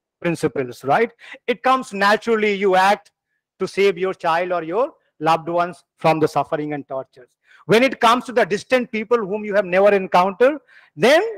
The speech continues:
you have to think about, no, no, since there are rational moral principles and we have to equally treat them, and that's why you have to ethically act. But then it never ever motivates you.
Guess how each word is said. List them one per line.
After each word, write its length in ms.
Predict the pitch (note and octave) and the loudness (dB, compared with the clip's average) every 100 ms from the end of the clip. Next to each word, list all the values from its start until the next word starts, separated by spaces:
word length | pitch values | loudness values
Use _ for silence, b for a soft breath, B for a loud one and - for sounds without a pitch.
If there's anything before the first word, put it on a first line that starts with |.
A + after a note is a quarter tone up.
| D#4+ | -8
you 160 | B3 | -4
have 220 | G#3 A#3 A#3+ | 0 0 -2
to 80 | A#3 | -12
think 260 | G#3 A3+ | -10 -2
about, 400 | A3+ G3 G3 G3+ | 0 4 2 2
no, 120 | G#3 A3+ | -2 -4
no, 180 | A3+ | -4
since 240 | F#3 A#3+ A3 | -6 -8 -2
there 220 | G#3 A3 | 2 4
are 260 | A3+ A#3 A3+ B B B B | 4 2 -2 B B B B
rational 500 | F3 G#3 G#3+ A3 G#3+ | 0 2 2 0 2
moral 360 | G3+ G#3+ G#3+ | 2 2 2
principles 580 | G#3 F#3 F3+ G#3+ B3 B3 | 0 -4 -4 -6 -4 -2
and 160 | A3+ G3 | -4 -4
we 120 | F#3 | -4
have 260 | F3+ G#3+ A3 | -2 -4 -4
to 80 | |
equally 360 | F#3+ - G#3+ G3 | -8 -8 -10 -12
treat 260 | - G#3+ G3+ | -10 -8 -4
them, 160 | A#3+ | -4
and 180 | G#3+ F3 | -4 -2
that's 220 | G3+ G#3 | -2 -2
why 200 | A3+ D#4+ G#4 _ _ _ _ _ - | 0 0 -4 _ _ _ _ _ -2
you 100 | F#3 | 2
have 240 | F3+ G3 | 2 2
to 220 | C#4+ G4+ - _ _ _ _ _ _ _ _ - | 2 0 -2 _ _ _ _ _ _ _ _ -4
ethically 580 | F#3 G3+ G3+ G3 F#3 D3 | -2 0 0 2 4 2
act. 320 | C3 B2 _ _ F#3+ | 0 -4 _ _ -6
But 180 | A3+ | -2
then 260 | C4 C4+ A#3 | 0 -2 -2
it 180 | A3+ - | -8 -10
never 420 | G3 A#3 B3+ B3+ A3+ | -6 -4 -2 -2 -4
ever 320 | G3+ G#3+ G#3+ | -4 -2 -4
motivates 640 | F3+ F3 G3 F3 F3 - | -4 -8 -6 -6 -6 -10
you. 200 | C3 A#2+ | -14 -14